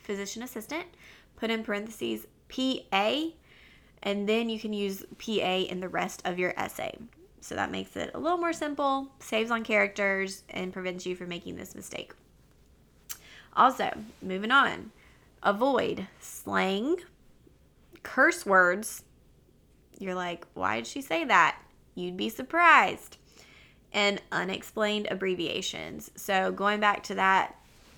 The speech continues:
abbreviating P A and writing out the first time, same thing goes for other abbreviations, if,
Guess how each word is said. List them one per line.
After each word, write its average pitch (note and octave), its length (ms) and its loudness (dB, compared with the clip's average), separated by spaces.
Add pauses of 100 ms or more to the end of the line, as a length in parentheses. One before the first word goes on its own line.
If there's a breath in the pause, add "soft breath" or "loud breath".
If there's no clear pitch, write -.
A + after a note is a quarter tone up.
(240 soft breath)
abbreviating G3 800 0
P F#3+ 240 0
A F#3+ 140 4
and F#3 80 -2
writing F#3 280 2
out F#3 140 2
the F#3 80 -10
first F#3+ 260 -6
time, A3 380 0
same G3 320 -4
thing G#3+ 140 -4
goes G3 240 -2
for - 180 -4
other F#3 280 2
abbreviations, B3 840 -2
if, G3+ 180 -6